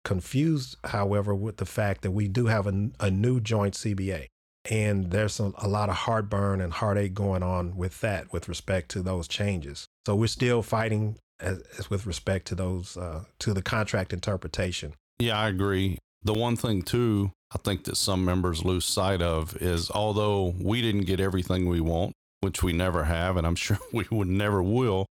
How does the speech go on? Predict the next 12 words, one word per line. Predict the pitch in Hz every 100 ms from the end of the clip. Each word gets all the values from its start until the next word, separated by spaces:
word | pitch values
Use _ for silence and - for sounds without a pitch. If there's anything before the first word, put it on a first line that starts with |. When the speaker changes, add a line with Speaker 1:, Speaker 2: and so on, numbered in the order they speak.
| _ _ _ 110
Speaker 2:
we | 107
still | - - 120 107
have, | 98 107 73 69 80 - - -
without | 82 107 101
a | 82
doubt, | 90 76 69 - - _
the | 90 90
best | 80 95 90 87 - -
agreement | 95 82 92 90 80 82 92
in | 82
the | 80
industry. | 82 82 - -